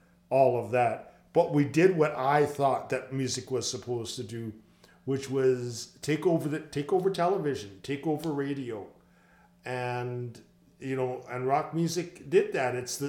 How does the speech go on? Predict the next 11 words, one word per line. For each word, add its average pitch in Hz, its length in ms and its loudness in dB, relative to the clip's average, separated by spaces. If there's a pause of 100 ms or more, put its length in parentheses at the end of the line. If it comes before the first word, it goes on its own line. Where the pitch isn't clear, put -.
it's - 180 -8
the 135 60 -8
soundtrack, 165 760 -2
even 226 360 -2
to - 80 0
people, 196 500 0 (180)
even 196 300 0
to 247 100 -6
the 208 80 -2
young 190 320 0
people 143 640 -4